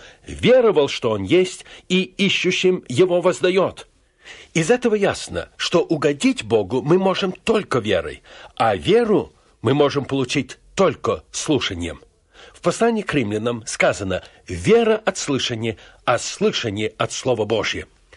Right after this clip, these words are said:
Вот, дорогие друзья, почему так важно слушать. От этого умения зависит всё. Наше спасение и каждое благословение, которым хочет нас наделить Бог. "Все слова мои,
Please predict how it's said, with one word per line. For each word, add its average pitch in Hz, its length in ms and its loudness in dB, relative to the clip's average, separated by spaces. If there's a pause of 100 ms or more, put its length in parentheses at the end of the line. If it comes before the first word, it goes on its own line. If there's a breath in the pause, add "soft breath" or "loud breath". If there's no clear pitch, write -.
(380 loud breath)
Вот, 254 180 2
дорогие 185 340 4
друзья, 139 400 0
почему 160 380 -2
так - 280 -2
важно 113 440 -2
слушать. - 640 -8 (280 loud breath)
От 135 200 0
этого 143 340 0 (160 loud breath)
умения 170 640 4
зависит 180 480 -2
всё. - 380 0 (340 loud breath)
Наше 156 320 2
спасение 160 640 0
и 175 180 -4
каждое 220 500 2
благословение, 143 760 0 (180 loud breath)
которым 139 460 0 (160 soft breath)
хочет - 520 -2 (200 soft breath)
нас 127 360 -2
наделить 110 680 -4
Бог. - 480 -2 (560 loud breath)
"Все - 400 0
слова 143 560 0
мои, 110 400 0